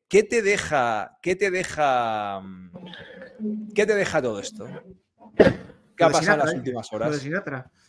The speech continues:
Speaker 1: No, no, no, no, no. Lo del vídeo viral de hace tres semanas, por cierto.
Speaker 2: Sí,
Speaker 1: Eh,
Speaker 2: es lo que me llamó la atención.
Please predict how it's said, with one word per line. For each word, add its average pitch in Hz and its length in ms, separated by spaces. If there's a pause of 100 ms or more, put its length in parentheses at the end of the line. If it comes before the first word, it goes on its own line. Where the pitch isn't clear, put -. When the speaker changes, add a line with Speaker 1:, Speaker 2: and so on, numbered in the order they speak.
(100)
Speaker 1:
No, 202 400
no, 175 240
no, 147 260
no, 131 180
no. 117 220 (480)
Lo 139 220
del 139 240
vídeo 170 680
viral 185 840
de 156 80
hace 147 140
tres 113 200
semanas, 165 560
por 127 180
cierto. 170 720 (420)
Speaker 2:
Sí, - 100
Speaker 1:
Eh, 127 600 (180)
Speaker 2:
es 170 80
lo 190 120
que 185 60
me 175 80
llamó 175 160
la 190 80
atención. 151 580